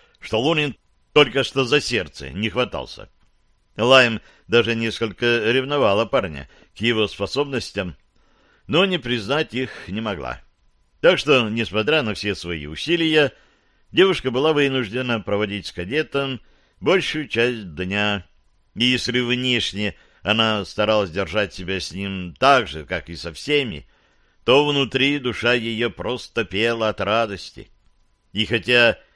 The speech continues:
Кир не высказывал никаких ответных чувств, а при виде его,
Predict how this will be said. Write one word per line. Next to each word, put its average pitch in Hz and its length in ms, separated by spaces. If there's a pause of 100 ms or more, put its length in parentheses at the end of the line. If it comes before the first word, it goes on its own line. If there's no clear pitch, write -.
(140)
Кир 113 460
не 110 160
высказывал 104 800
никаких 98 420
ответных 95 520
чувств, 156 400 (420)
а 95 360
при 101 180
виде 107 340
его, 101 560